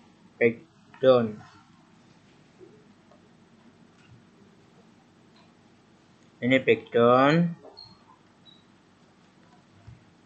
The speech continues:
Kemudian ada backup.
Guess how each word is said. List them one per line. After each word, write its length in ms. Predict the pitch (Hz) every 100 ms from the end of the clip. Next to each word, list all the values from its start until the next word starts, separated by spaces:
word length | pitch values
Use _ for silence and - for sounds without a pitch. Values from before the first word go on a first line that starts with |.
| _ _ _
Kemudian 560 | 113 117 117 120 120 113
ada 400 | 117 117 113 113
backup. 960 | 113 - - 127 123 127 135 - -